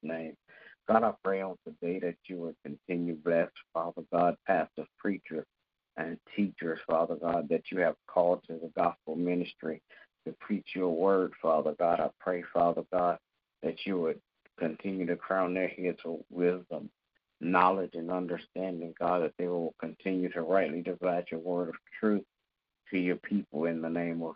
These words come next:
Jesus. Then, God, I pray, Father God, you would bless, Father God, uh, my pastor and his family, continue to crown his head with wisdom,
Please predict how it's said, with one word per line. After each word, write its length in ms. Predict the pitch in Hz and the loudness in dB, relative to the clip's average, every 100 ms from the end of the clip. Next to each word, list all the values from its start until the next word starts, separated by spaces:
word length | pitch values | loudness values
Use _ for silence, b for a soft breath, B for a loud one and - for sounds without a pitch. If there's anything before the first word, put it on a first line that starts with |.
| - - | -12 -8
Jesus. 400 | 90 85 78 76 | -6 -6 -8 -2
Then, 220 | 110 113 104 | 2 4 4
God, 240 | 98 98 | 4 2
I 80 | 87 - | 0 -4
pray, 200 | 82 85 - _ _ _ _ _ - | -6 -6 -8 _ _ _ _ _ 4
Father 280 | 95 90 - - | 4 4 -2 -2
God, 200 | 85 90 _ _ - | -2 -4 _ _ -6
you 80 | 92 | -4
would 160 | 90 - | -4 -2
bless, 240 | 92 92 82 - | 2 2 0 0
Father 320 | 85 82 80 76 | 2 4 2 0
God, 240 | 85 82 - _ _ _ _ _ _ _ _ | 2 2 0 _ _ _ _ _ _ _ _
uh, 300 | - 82 67 55 - _ _ - | 0 2 2 -2 -10 _ _ -4
my 200 | 87 90 - | 2 2 4
pastor 540 | 92 87 - - 87 | 6 6 4 -2 -2
and 120 | 78 | -2
his 160 | 95 87 - | -4 -6 -2
family, 380 | 92 85 90 87 | 0 0 0 -2
continue 400 | 80 82 98 87 | -4 -4 -2 -2
to 100 | 85 80 | -2 -4
crown 320 | - 85 87 | -2 0 -2
his 120 | 82 - | -4 -6
head 220 | 80 85 | -4 -4
with 120 | - 78 | -6 -10
wisdom, 640 | 80 92 92 90 92 90 | -4 0 0 0 -6 -6